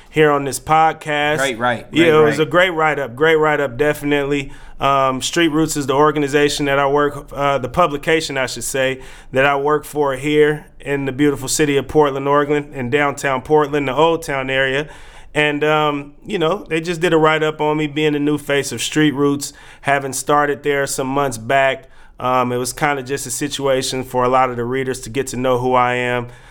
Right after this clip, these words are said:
Speaker 1: uh, as the vendor program coordinator there and also as a staff writer there.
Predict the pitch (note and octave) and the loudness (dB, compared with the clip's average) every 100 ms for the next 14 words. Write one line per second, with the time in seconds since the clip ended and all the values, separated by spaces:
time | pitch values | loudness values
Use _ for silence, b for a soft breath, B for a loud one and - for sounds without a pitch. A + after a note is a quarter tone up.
0 | B - A#2 A2 A#2+ A#2+ A#2+ A#2+ C3 A#2+ | B -2 0 0 0 -2 -4 -4 -2 -2
1 | - C3 A#2 B2 B2 A#2+ C3 B2 B2 B2 | 0 0 0 -2 -4 -2 0 0 2 0
2 | A2+ A#2 A#2+ A#2 B2 B2 - B2 A#2 A2 | 0 0 0 2 2 2 2 2 2 0
3 | A2 - G3 G3+ - B2 A2 G#2 A2 F#2 | -2 2 2 2 -2 -6 -4 -4 -6 -6